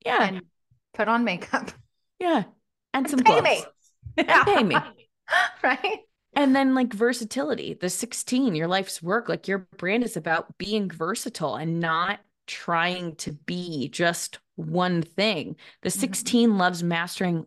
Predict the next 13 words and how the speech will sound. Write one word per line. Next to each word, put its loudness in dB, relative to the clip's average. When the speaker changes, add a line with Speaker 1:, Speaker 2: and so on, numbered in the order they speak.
Speaker 1:
lots -2
of -6
different -4
things 0
Speaker 2:
Mm-hmm. -20
Speaker 1:
and 2
then 4
being 4
able 2
to -10
go 0
beyond 2
them. -10